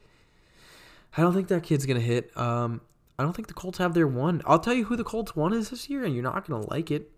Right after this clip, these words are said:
It's gonna be T Y Hilton, and it's gonna be gross. Like, T Y Hilton's gonna have, like, eight hundred yards this year and probably lead the Colts in every stat. Receptions, targets, yards, maybe even touchdowns with, like, six or five.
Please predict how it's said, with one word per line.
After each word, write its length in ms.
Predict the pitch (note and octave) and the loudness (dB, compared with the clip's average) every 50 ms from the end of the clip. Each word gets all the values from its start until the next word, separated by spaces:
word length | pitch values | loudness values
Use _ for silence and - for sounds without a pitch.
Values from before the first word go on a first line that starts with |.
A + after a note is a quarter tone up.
| _ _ - | _ _ -8
It's 140 | C3 - - | -8 -4 -4
gonna 100 | G3+ G#3+ | -4 -2
be 140 | G#3 G#3+ G3 | -2 -4 -6
T 180 | - - F3+ | -8 -10 -4
Y 180 | F#3 F3+ E3+ D#3+ | -2 0 2 2
Hilton, 340 | C#3 C#3+ F3 A#3+ E3+ A#2+ - | 2 2 0 0 -2 -6 -4
and 80 | - A2+ | -4 -6
it's 140 | A#2+ C3+ - | -6 -6 -4
gonna 160 | - D#3+ D#3+ | -2 0 0
be 80 | D#3 D3+ | 0 -2
gross. 520 | D3+ - - - B2 C3+ - - - - - | -2 -6 -6 -4 -6 -6 -8 -12 -18 -14 -12
Like, 160 | - - - | -12 -14 -14
T 120 | - - | -12 -10
Y 140 | E3 E3 E3+ | -8 -6 -4
Hilton's 280 | F3 F3 F#3 F3 E3 C#3 | -4 -4 -4 -4 -4 -4
gonna 140 | D#3+ D3 C#3+ | -4 -4 -2
have, 180 | C#3+ B2+ A#2 | -2 -2 -4
like, 180 | C3 B2 - - - _ _ _ _ _ _ - - | -4 -6 -6 -10 -20 _ _ _ _ _ _ -6 -4
eight 180 | C3+ C#3 C#3 | -4 -2 0
hundred 280 | C#3 C#3+ C#3 C#3 C3+ A#2 | 0 0 0 0 0 -2
yards 320 | - A2+ A2+ A2 A2 - | 0 -2 -2 -2 -2 -6
this 160 | - - - | -10 -12 -12
year 160 | - - - - - | -10 -12 -10 -8 -10
and 80 | A#2 | -10
probably 520 | - - - - - - C#3 B2+ - C3 B2 | -10 -10 -8 -8 -6 -6 -6 -6 -6 -6 -6
lead 260 | A#2+ B2 B2+ B2 A#2+ | -4 -4 -6 -6 -6
the 160 | A#2 - - | -8 -12 -8
Colts 340 | - A#2+ A2+ A#2 - - - | -8 -8 -8 -8 -10 -10 -10
in 100 | A#2 - - - | -10 -10 -8 -6
every 260 | A#2 A#2 - A#2+ A#2 | -6 -6 -6 -6 -8
stat. 460 | - - - - - - - - - - - - - - _ - | -8 -10 -10 -10 -10 -10 -12 -14 -16 -20 -20 -20 -20 -20 _ -10
Receptions, 680 | - A2+ - - A2+ A2+ - - - A#2 A#2 A2+ A#2 - | -8 -8 -4 -2 -4 -4 -4 -4 -8 -6 -6 -8 -8 -10
targets, 580 | - - A#2+ G#2+ G#2 G#2 A2+ G#2 G#2 - - | -10 -4 -2 -2 -2 -2 -4 -6 -8 -8 -10
yards, 520 | - A2+ G#2+ A2 A2+ A2 G#2+ G#2+ - - - _ _ _ _ _ _ _ - - | -8 -4 -4 -2 -2 -2 -4 -6 -10 -16 -18 _ _ _ _ _ _ _ -20 -12
maybe 320 | - G#2+ A2 B2+ C#3 C#3 C#3 | -6 -2 -2 0 0 0 -2
even 200 | C3+ C3+ B2 B2 | -2 -2 -6 -8
touchdowns 600 | - - - A#2 - - - - - - - - | -8 -8 -8 -8 -8 -8 -12 -12 -12 -12 -12 -14
with, 100 | - - | -12 -10
like, 200 | - - - - | -10 -10 -10 -10
six 500 | - - - - - - A2+ A2 - - | -10 -10 -10 -10 -8 -8 -8 -8 -8 -10
or 80 | A2+ A2+ | -10 -10
five. 480 | - - F#2+ G2 - - - - - | -8 -6 -6 -6 -4 -6 -8 -12 -18